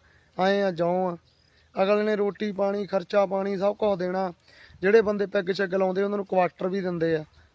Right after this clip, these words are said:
ਇੱਕ ਬੰਦੇ ਨੂੰ। ਤੇ ਹੱਥ ਬੰਨ੍ਹ ਕੇ ਬੇਨਤੀ ਆ, ਐਵੇਂ ਕਿਸੇ ਦੇ ਮਗਰ ਨਾ ਲੱਗੋ। ਜੇ ਤਾਂ ਕਮਾਈਆਂ ਕਰਨੀਆਂ ਤੇ ਆ ਜਾਓ, ਨੰਬਰ ਨੋਟ ਕਰ ਲਓ ਹਰਜਿੰਦਰ ਸਿੰਘ ਬਾਈ ਦਾ,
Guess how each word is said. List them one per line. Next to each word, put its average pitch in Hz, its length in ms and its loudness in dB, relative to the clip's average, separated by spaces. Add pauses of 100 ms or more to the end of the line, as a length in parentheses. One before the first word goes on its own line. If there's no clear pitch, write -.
(120)
ਇੱਕ 185 260 0
ਬੰਦੇ 170 340 0
ਨੂੰ। 156 200 -6 (920)
ਤੇ 208 80 0
ਹੱਥ 202 200 6
ਬੰਨ੍ਹ 196 240 0
ਕੇ 214 120 0
ਬੇਨਤੀ 202 400 0
ਆ, 214 80 2
ਐਵੇਂ 202 140 0
ਕਿਸੇ 196 220 -4
ਦੇ 196 100 -2
ਮਗਰ 180 280 -2
ਨਾ 196 80 -2
ਲੱਗੋ। 190 420 -2 (460)
ਜੇ 185 100 -2
ਤਾਂ 196 120 2
ਕਮਾਈਆਂ 196 420 0
ਕਰਨੀਆਂ 185 540 0 (380)
ਤੇ 190 100 2
ਆ 175 180 6
ਜਾਓ, 190 140 0
ਨੰਬਰ 185 320 0
ਨੋਟ 190 220 -4
ਕਰ 185 200 0
ਲਓ 185 200 -2
ਹਰਜਿੰਦਰ 180 360 -4
ਸਿੰਘ 180 220 -2
ਬਾਈ 180 240 0
ਦਾ, 165 220 -2